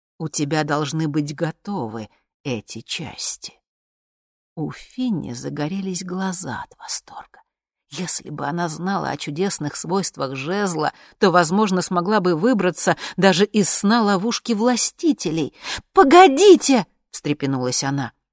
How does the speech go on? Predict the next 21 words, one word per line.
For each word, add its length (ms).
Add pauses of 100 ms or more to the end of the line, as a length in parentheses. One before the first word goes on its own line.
(200)
"А 200
как 360
же 100
я 180
пройду 360
в 40
лабиринт 460
Говарда, 520 (200)
где 180
он 80
спрятал 440
сонную 420
руку? 340 (220)
Ведь 220
для 220
этого 380
она 180
же 100
мне 220
и 20
понадобится!" 840